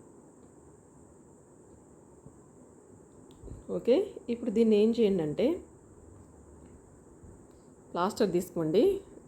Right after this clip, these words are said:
ప్లాస్టర్ కానీ డబుల్ ప్లాస్టర్ కానీ ఏదైనా యూజ్ చేయొచ్చు. నేనైతే డబుల్ ప్లాస్టర్ వాడతాను. ఇలాంటి స్విచ్ బోర్డులు అయితే మనకి, ఆ, గోడలకి కిందికనే ఉంటాయి కదండి.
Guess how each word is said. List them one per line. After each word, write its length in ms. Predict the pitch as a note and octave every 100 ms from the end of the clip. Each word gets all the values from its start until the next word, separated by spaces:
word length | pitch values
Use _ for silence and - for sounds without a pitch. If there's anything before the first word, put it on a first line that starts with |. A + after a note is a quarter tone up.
| -
ప్లాస్టర్ 380 | G#3 F#3 G#3 G#3 G3+
కానీ 140 | G#3 A3+
డబుల్ 180 | F#3+ F#3+ G3+
ప్లాస్టర్ 280 | F#3+ F#3+ F3+
కానీ 140 | G3 E3+ F#3
ఏదైనా 280 | G3+ G3+ G#3 F#3
యూజ్ 160 | F3+ E3+
చేయొచ్చు. 280 | D#3+ D#3+ A#3+ D#4
నేనైతే 300 | G3+ F#3 G3 F#3+
డబుల్ 180 | F#3 F#3 F#3+
ప్లాస్టర్ 300 | F3+ F#3 E3+
వాడతాను. 260 | E3 E3+ E3+ G3
ఇలాంటి 360 | A3 A3+ A3 A#3 E4+ -
స్విచ్ 260 | G3 G3 G3+
బోర్డులు 240 | G#3 G3
అయితే 140 | F3+ G#3 G3+
మనకి, 300 | F3+ F3+ B3 - - - - - -
ఆ, 20 | E3+ F3 E3+
గోడలకి 460 | F#3+ A#3 A#3+ A3+ A#3 A3+
కిందికనే 440 | A3 A#3 C4+ A#3+ G3+
ఉంటాయి 260 | F#3 G#3 F3+ E3+
కదండి. 360 | D#3 D3+ F3